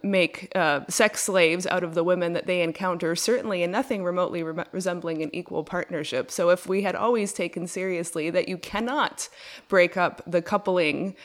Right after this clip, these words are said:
that is the foundation of human society, it would have been a severe limitation on colonial possibilities.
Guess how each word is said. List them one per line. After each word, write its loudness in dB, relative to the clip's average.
that 4
is 2
the 2
foundation -2
of -4
human -4
society, 0
it -2
would -2
have -4
been -2
a 0
severe 0
limitation 0
on -2
colonial 0
possibilities. -4